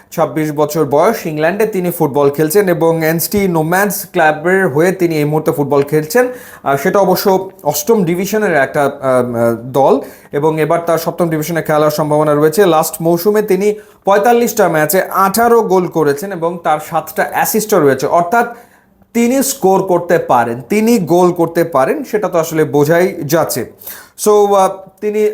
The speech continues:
লেফট উইং পজিশনে খেলতে পারেন, আবার, আহ, লেফট ব্যাক পজিশনেও তার খেলার, আহ, অভিজ্ঞতা আসলে রয়েছে। জায়ানের বাবা,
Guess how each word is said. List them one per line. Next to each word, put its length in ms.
লেফট 320
উইং 160
পজিশনে 360
খেলতে 240
পারেন, 260
আবার, 380
আহ, 320
লেফট 280
ব্যাক 300
পজিশনেও 400
তার 220
খেলার, 360
আহ, 400
অভিজ্ঞতা 420
আসলে 280
রয়েছে। 340
জায়ানের 320
বাবা, 520